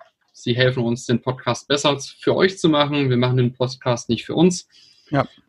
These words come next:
Speaker 1: Ähm, wobei so ein bisschen, bisschen Therapie ist es natürlich auch für uns. <laughs>
Speaker 2: Ja, mehr
Speaker 1: Aber
Speaker 2: für Maurice wie alle anderen, aber
Speaker 1: mehr
Speaker 2: ja.
Speaker 1: für mich wie für alle
Speaker 2: Genau.
Speaker 1: anderen, genau.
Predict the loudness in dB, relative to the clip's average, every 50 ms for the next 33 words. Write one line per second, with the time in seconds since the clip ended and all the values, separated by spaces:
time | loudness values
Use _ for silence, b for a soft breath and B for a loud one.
0 | _ -2 0 2 4 4 4 4 4 4 2 2 0 -2 -4 -4 -2 -2 -2 -2
1 | -2 -2 -2 0 2 2 2 2 2 2 2 2 0 -2 -2 -4 -4 -2 0 2
2 | 2 2 2 0 0 0 -2 -2 -2 -4 -4 -2 0 0 0 2 2 2 2 2
3 | 0 -2 0 2 2 4 4 4 2 0 0 0 0 0 0 0 -2 -2 -2 0
4 | 0 0 0 0 -2 -4 -4 -2 0 2 2 0 0 -2 -6 -2 2 2 2 2
5 | 2 -4 _ -18 -16 -16 -16 -16 -16 -10 -4 -2 2 2 4 4 4 4 4 4
6 | 4 2 2 2 0 -8 -12 -4 -2 0 0 0 -2 -2 -2 0 2 2 4 4
7 | 2 2 2 0 0 -2 -2 -2 -2 -2 -2 0 0 0 0 0 0 2 2 4
8 | 4 2 2 0 -2 -2 0 0 0 -2 -2 -4 -4 -4 -4 -2 -2 -2 -2 0
9 | 0 0 0 0 0 0 0 -2 0 0 -2 -2 -4 -6 -12